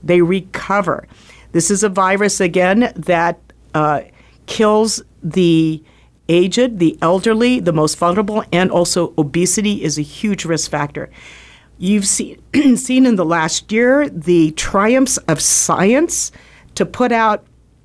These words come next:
three vaccines in the span of a year, which is incredible. And people are a little bit wary. They worry, "Oh, is it safe? Is it messenger R N A? I don't know. Is something gonna happen?" Messenger R N A vaccines have been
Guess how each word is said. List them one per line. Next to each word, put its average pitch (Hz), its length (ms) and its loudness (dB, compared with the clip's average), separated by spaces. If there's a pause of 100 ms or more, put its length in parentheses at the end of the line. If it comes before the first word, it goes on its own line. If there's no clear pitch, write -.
(440)
three 220 380 0
vaccines 214 680 2
in 170 100 2
the 156 80 2
span 196 460 0
of 165 80 0
a 165 60 4
year, 165 540 0
which 165 180 -2
is 143 120 -2
incredible. 196 720 -2 (400)
And 208 180 2
people 302 320 0
are 196 140 0
a 202 60 2
little 208 180 2
bit 190 180 0
wary. 180 420 2
They 196 180 2
worry, 185 360 2
"Oh, 196 140 2
is 175 180 0
it 160 140 0
safe? 233 460 0
Is - 180 -2
it - 160 -10
messenger 170 460 2
R 147 140 0
N 156 100 -2
A? 240 140 0
I 175 100 0
don't 156 240 -2
know. 247 320 2
Is 151 160 -4
something 160 300 -4
gonna 151 180 0
happen?" 220 380 -2 (640)
Messenger 269 540 2
R 214 180 2
N 202 100 0
A 190 120 2
vaccines 175 520 0
have 160 120 0
been 165 320 0